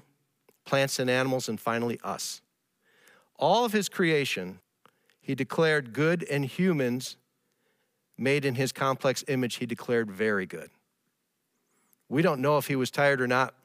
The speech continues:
but he chose to rest on the seventh day. So God created humankind in his own image. In the image of God, he created them. Male and female, he created them.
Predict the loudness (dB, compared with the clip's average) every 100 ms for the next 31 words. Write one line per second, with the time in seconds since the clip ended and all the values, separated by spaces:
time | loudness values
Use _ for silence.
0 | _ _ -2 -2 0 0 0 -2 -2 -2
1 | -2 -6 -6 -4 -4 -6 -8 -8 -8 -10
2 | _ _ _ _ _ _ _ _ _ _
3 | _ _ -4 2 4 2 2 0 2 0
4 | 0 2 2 2 4 4 2 -2 0 2
5 | 0 0 -2 -2 -6 -14 -18 _ -8 -8
6 | -2 0 2 0 -2 -2 0 2 2 -2
7 | -8 _ _ _ -10 -8 -4 0 0 0
8 | -4 -8 -10 -20 _ _ _ _ _ _
9 | _ _ _ _ _ _ _ _ _ _
10 | _ -20 -20 -20 -20 -20 _ _ _ _
11 | _ _ _ -20 -20 -6 2 4 2 2
12 | 0 0 0 2 2 2 -2 -6 -4 -2
13 | -2 -4 -8 -14